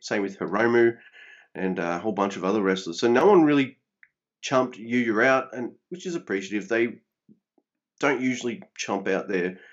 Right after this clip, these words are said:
their, uh, young lions, which is, uh, always appreciative. You know they're gonna lose, but you, you know, it's, it's never,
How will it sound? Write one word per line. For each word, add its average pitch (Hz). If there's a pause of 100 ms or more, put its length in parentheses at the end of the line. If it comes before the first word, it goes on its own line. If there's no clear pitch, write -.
(500)
their, 80
uh, 82 (140)
young 90
lions, 92 (500)
which 95
is, -
uh, - (800)
always 160
appreciative. 123
You 165
know 170
they're 143
gonna 110
lose, 98
but -
you, 101 (400)
you 101
know, - (600)
it's, - (200)
it's -
never, 101